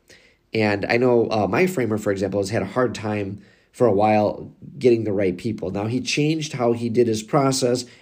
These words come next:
changed the type of people he's looking for, and he's been very successful, and he's been able to mentor a lot of these guys and teach them the way, teach them how to do it.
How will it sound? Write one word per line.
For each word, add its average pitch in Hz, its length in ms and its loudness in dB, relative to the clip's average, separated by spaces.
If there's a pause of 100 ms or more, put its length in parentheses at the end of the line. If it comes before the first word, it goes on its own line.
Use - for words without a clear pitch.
changed 143 460 -4
the 120 80 2
type 127 360 -4
of 110 120 -4
people - 260 0
he's 107 160 4
looking 107 300 -2
for, 101 300 -2
and 101 100 -10 (280)
he's 110 300 -6
been 147 220 -2
very 104 200 2
successful, 107 600 -2
and 95 80 -2
he's 101 100 -6
been 107 140 -4
able 110 180 0
to 98 120 -2
mentor 113 380 -2
a 98 80 -2
lot 95 220 0
of 92 80 -2
these 95 220 -2
guys 92 460 -2 (340)
and 110 180 -4
teach - 280 -4
them 104 340 -4 (320)
the 120 100 4
way, 98 520 2 (200)
teach 131 220 -4
them 127 80 -2
how 107 180 -4
to 104 80 0
do 92 280 -4
it. - 380 -4